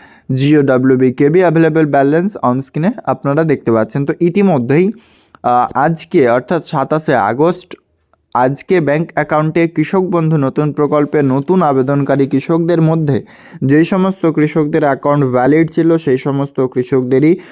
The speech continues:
শুধুমাত্র ব্যাংক অ্যাকাউন্টে এই টাকাটি চলে আসলো। ক্লিয়ার বুঝতে পারছেন, রাজ্য সরকার কিন্তু আপনাদের এই প্রকল্পের মাধ্যমে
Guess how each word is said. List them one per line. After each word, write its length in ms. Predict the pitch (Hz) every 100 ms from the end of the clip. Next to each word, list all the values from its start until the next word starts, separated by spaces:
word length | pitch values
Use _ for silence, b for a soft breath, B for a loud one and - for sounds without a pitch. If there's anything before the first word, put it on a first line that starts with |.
| B
শুধুমাত্র 600 | - 156 165 156 135 135 120
ব্যাংক 300 | 123 156 -
অ্যাকাউন্টে 460 | 139 131 131 139
এই 280 | 139 139 139
টাকাটি 500 | 135 107 107 110 160
চলে 300 | 165 139 113
আসলো। 380 | 104 110 156 123 B B B -
ক্লিয়ার 360 | 160 165 160
বুঝতে 320 | 143 147 160
পারছেন, 380 | 156 151 - 196
রাজ্য 400 | 156 123 120 135
সরকার 360 | 135 147 143 147
কিন্তু 360 | 147 143 156
আপনাদের 540 | - 107 110 135 127 127
এই 220 | 135 135
প্রকল্পের 560 | - 139 143 139 143 139
মাধ্যমে 500 | 135 139 151 160